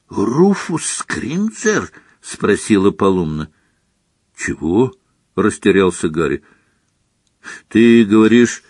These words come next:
про министра магии? Ну да, он вампир, будничным тоном сказала Полумна.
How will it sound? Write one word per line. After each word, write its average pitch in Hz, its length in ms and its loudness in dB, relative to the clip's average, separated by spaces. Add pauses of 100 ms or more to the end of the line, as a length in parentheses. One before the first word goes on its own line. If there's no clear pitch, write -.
(280)
про 117 160 2
министра 117 720 2
магии? 180 720 2 (560)
Ну 90 180 -4
да, 107 560 -4 (840)
он 427 300 -8
вампир, 311 800 -4 (440)
будничным 113 760 2
тоном 170 420 0
сказала 110 480 2
Полумна. 98 540 0